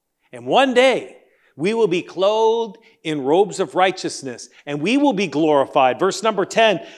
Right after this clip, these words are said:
"Being designated by God as a high priest according to the order of Melchizedek."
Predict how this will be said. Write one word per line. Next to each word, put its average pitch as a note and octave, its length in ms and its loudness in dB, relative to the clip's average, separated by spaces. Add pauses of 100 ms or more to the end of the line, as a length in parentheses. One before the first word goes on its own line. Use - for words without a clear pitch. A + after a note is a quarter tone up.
(160)
"Being A3 320 2
designated A3+ 720 2
by F#3+ 240 6
God A#3 460 6
as G3 320 2
a F3+ 160 4
high A#3 320 2
priest A#3+ 360 -4
according A3 380 0
to A3 100 -6
the F#3+ 140 -6
order A#3+ 360 2
of G3+ 200 2
Melchizedek." G#3 760 -2